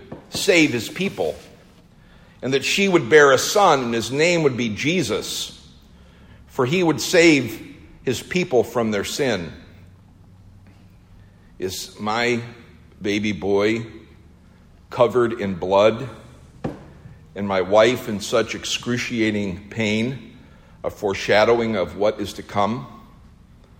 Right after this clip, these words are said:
Will my son be covered in blood,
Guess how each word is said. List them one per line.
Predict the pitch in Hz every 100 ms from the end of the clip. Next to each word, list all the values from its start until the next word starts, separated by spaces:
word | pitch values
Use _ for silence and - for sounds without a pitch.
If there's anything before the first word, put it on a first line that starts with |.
| - - - - - _ _ _
Will | 113 127
my | 123 113 117
son | - 135 120 127
be | 117
covered | 101 127 117 120
in | 110 101
blood, | 92 95 101 120